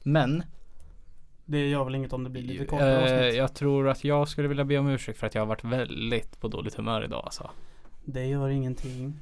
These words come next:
Speaker 1: Jo, det gör det. För då blir jag bara otrevlig och inte särskilt kul snack från min del.
Speaker 2: Men det har ändå varit rätt roligt, har det varit.
Speaker 1: Har det?
Speaker 2: Ja, det tycker
Speaker 1: Men jag
Speaker 2: jag.
Speaker 1: tycker att Arvid klev in och förstörde hela grejen.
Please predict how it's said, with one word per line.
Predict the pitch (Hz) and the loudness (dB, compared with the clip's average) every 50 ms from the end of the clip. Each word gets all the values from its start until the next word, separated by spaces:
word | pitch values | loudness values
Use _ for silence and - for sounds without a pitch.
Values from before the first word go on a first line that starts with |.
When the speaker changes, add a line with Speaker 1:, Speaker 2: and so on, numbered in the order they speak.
| - | -4
Speaker 1:
Jo, | - 127 123 120 | -2 0 2 2
det | 120 117 | 2 2
gör | 110 110 107 | 2 2 2
det. | 98 80 - - - - - - - - - | 0 -2 -4 -8 -14 -18 -16 -12 -10 -6 -4
För | - 120 | -2 2
då | 117 127 120 | 2 2 2
blir | 113 120 117 | 4 4 2
jag | 113 113 - - - - - - - | 4 2 2 0 -2 -4 -6 -8 -6
bara | 113 113 113 107 | -4 -2 -2 -2
otrevlig | - 120 113 110 - - - 117 110 110 110 123 127 127 127 - - - - - - - - - - - - - - - - - - - | -2 -2 -4 -4 -6 -6 -4 -2 -2 0 0 0 0 0 -2 -6 -12 -18 -18 -16 -16 -16 -16 -18 -18 -18 -18 -18 -18 -18 -16 -18 -16 -10
och | - 131 127 | -6 -4 -4
inte | 117 - - - | -4 -4 -6 -8
särskilt | 117 - 120 110 - - 110 104 - - - - - - - - - - | -6 -6 -6 -4 -4 -6 -6 -6 -8 -14 -16 -16 -16 -18 -18 -18 -20 -20
kul | - - - 120 113 110 | -8 -4 -2 0 0 0
snack | 107 - - - 120 - - - - - - - | -4 -6 -8 -10 -10 -10 -10 -18 -20 -20 -14 -8
från | - 117 | -6 -2
min | - 127 120 123 120 - - | 0 2 2 2 0 -2 -4
del. | - 156 - - - - - - - - - - - - - - | -4 -4 -4 -4 -6 -6 -8 -10 -10 -10 -12 -12 -12 -8 -4 -2
Speaker 2:
Men | 151 143 | 0 0
det | 135 | 4
har | 131 151 | 6 6
ändå | 165 160 | 6 8
varit | 151 147 147 151 151 | 8 6 4 4 4
rätt | 160 147 143 143 | 2 2 2 0
roligt, | 139 139 131 127 - | -2 -2 -2 -2 0
har | 139 | 0
det | 135 | 0
varit. | 127 127 131 127 127 123 - - - - - - - - - - - - - - - - | 0 0 -2 -2 -4 -6 -8 -10 -14 -14 -16 -16 -16 -16 -18 -18 -20 -16 -14 -12 -12 -4
Speaker 1:
Har | - - 147 180 | 4 8 8 10
det? | 208 170 107 - - - - | 10 8 4 2 0 0 2
Speaker 2:
Ja, | 160 147 160 170 165 151 131 123 120 | 4 6 6 6 6 4 2 2 -2
det | 127 139 | -4 -2
tycker | 139 151 | 0 2
Speaker 1:
Men | 139 135 | 6 6
jag | 135 131 | 6 6
Speaker 2:
jag. | |
Speaker 1:
tycker | - 156 147 156 | 6 6 6 6
att | 143 139 | 6 4
Arvid | - 143 120 110 107 135 151 156 | 4 4 4 4 4 2 2 2
klev | 151 143 117 | 0 0 0
in | 107 107 | 0 -2
och | 104 | -2
förstörde | - 107 - - 117 113 113 123 | -4 -6 -6 -4 -4 -4 -2 -2
hela | 123 120 113 | -2 -2 0
grejen. | 104 107 104 107 120 127 135 | 0 0 0 0 -2 -2 -4